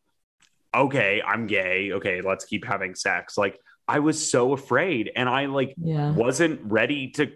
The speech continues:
Speaker 1: like, I wasn't ready to come out to myself. I didn't come out to myself for, like, six years of hooking up with this guy. Like, it was a long time
Speaker 2: Right.
Speaker 1: because I just,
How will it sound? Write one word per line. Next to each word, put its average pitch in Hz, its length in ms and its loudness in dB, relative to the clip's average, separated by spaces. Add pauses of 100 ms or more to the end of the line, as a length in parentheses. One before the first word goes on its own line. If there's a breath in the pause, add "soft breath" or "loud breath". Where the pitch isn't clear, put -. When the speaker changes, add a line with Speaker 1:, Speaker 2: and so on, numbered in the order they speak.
Speaker 1:
like, 120 160 2
I 123 60 4
wasn't 120 340 2
ready 110 220 2
to 107 80 -2
come 110 120 -6
out 127 180 0
to - 60 -8
myself. 90 400 -4
I 147 120 0
didn't 185 120 0
come 147 140 0
out 151 160 4
to 156 80 -10
myself 110 420 -2 (320 soft breath)
for, 151 140 0
like, 156 240 0
six - 380 -2
years 151 260 4
of 127 140 0
hooking 135 260 0
up 151 160 -2
with 165 100 -4
this 113 200 0
guy. 53 400 -6 (100)
Like, 127 160 2
it 165 100 4
was 165 140 0
a 165 60 2
long 127 720 2
time 139 560 -2
Speaker 2:
Right. 156 560 -6
Speaker 1:
because 143 320 4
I 139 100 2
just, 143 240 -6